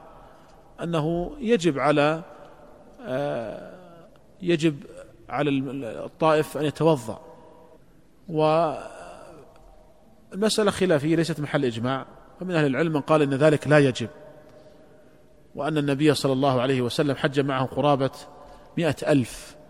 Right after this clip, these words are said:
ولم ينقل أنه أمرهم بالوضوء، وهؤلاء المائة ألف فيهم الأعرابي وفيهم الأمي وفيهم،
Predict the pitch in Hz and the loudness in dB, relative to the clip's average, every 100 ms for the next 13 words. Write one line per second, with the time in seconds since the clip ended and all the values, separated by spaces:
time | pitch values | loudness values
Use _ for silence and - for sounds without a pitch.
0 | - - - 147 151 151 143 143 135 131 | -20 -20 -6 0 2 2 2 0 2 0
1 | 147 143 127 131 135 196 139 127 139 131 | 2 4 4 2 -2 -6 -2 2 2 2
2 | - - - - - - - - - - | -2 -10 -20 -20 -20 -20 -20 -20 -20 -20
3 | - 131 147 151 143 143 - 147 147 - | -10 2 4 6 4 0 -2 -2 -2 -4
4 | - 208 170 139 127 127 120 139 131 131 | -8 -4 -2 -2 -2 -2 0 0 0 -2
5 | 123 147 131 123 127 139 143 139 120 143 | -4 -4 -4 -4 -4 -6 -2 -2 -2 -2
6 | 139 139 | -2 -2